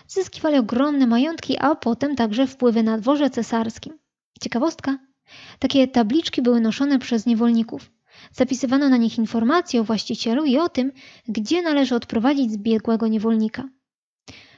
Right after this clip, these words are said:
Tak duże państwo jak Imperium Rzymskie to różne ludy i kultury. Z tego powodu ważna była romanizacja.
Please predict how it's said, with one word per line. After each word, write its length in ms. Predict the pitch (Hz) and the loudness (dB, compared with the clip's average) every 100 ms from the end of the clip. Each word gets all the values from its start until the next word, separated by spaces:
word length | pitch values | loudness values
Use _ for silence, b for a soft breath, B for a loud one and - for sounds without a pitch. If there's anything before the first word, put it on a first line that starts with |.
| B | B
Tak 180 | 403 349 | -2 2
duże 200 | 294 226 | 2 2
państwo 360 | 269 320 - | 0 -2 0
jak 140 | 240 226 | -2 0
Imperium 360 | 220 262 247 | 2 4 4
Rzymskie 440 | 220 302 339 - 262 | 2 -2 -4 -2 -2
to 300 | 240 220 220 | 0 0 2
różne 320 | 294 277 233 | 0 2 2
ludy 220 | 254 240 | 2 2
i 80 | 226 | 0
kultury. 460 | 226 226 233 233 - _ _ | 0 -2 0 -2 -4 _ _
Z 100 | - | -8
tego 200 | 214 226 | -4 -2
powodu 400 | 226 214 220 311 | -2 -2 0 0
ważna 500 | 220 240 320 294 226 | 2 2 2 0 -2
była 220 | 214 220 | 0 -2
romanizacja. 720 | 220 220 233 247 262 254 - | 0 0 2 2 0 0 -4